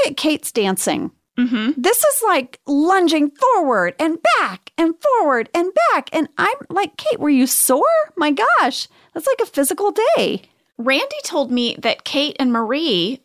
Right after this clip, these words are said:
Speaker 2: got together
Speaker 1: Mm-hmm.
Speaker 2: and planned out the dance moves.
Speaker 1: So that Marie could look exactly like Kate in her movements. Yes.
Speaker 2: Which is amazing to me because it looks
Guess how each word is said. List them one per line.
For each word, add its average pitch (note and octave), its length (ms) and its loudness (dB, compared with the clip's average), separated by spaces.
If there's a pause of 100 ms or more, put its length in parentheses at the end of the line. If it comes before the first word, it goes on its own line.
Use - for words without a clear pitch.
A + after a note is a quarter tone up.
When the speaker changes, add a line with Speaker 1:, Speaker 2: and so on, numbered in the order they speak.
Speaker 2:
got - 260 0
together G#3+ 680 -4 (100)
Speaker 1:
Mm-hmm. B3+ 440 0
Speaker 2:
and A#3+ 220 0
planned C#4 440 0
out D#4 240 -2
the B3+ 80 -6
dance C4 360 -4
moves. C#3+ 480 -6 (160)
Speaker 1:
So - 240 2
that C#4+ 120 0
Marie C4 340 2
could C4+ 180 0
look B3 200 0
exactly A#3 480 -2
like G#3 240 0
Kate G#3+ 280 -2
in G#3+ 80 0
her G3 160 -2
movements. - 600 -2
Yes. - 360 0
Speaker 2:
Which F4+ 180 0
is G4 120 0
amazing E4+ 480 0
to C4+ 140 -2
me A3 280 2
because C4+ 380 -2
it - 160 -2
looks A#3 440 -4